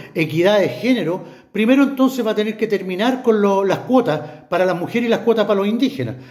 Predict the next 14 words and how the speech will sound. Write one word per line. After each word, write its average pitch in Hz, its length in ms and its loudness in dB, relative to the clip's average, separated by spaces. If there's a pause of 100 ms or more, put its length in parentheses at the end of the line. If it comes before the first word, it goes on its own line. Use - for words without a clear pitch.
(120)
porque 170 220 -2
es 214 80 -2
una 226 140 0
injusticia. 170 640 -2 (640)
Porque 175 240 -2
si 214 140 -2
una 269 160 6
mujer 247 340 2
o - 60 4
un, 202 280 0
o 170 100 -4
un, 190 420 -4
o 156 80 -2
un, 175 560 -6